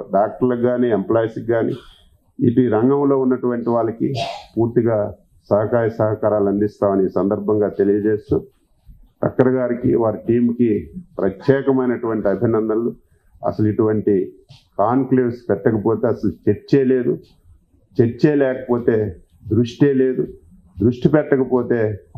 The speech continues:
దీన్ని డెవలప్ చేయడం చాలా కష్టం. చాలా సంతోషం. ఎప్పుడైతే ఫిషరీస్ మీద పెట్టారో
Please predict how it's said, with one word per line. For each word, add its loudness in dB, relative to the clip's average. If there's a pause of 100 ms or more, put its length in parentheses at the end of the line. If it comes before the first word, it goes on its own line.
(160)
దీన్ని 0
డెవలప్ 0
చేయడం 0 (120)
చాలా 2
కష్టం. -6 (640)
చాలా -2
సంతోషం. -4 (680)
ఎప్పుడైతే 0 (760)
ఫిషరీస్ 0
మీద 2 (120)
పెట్టారో 0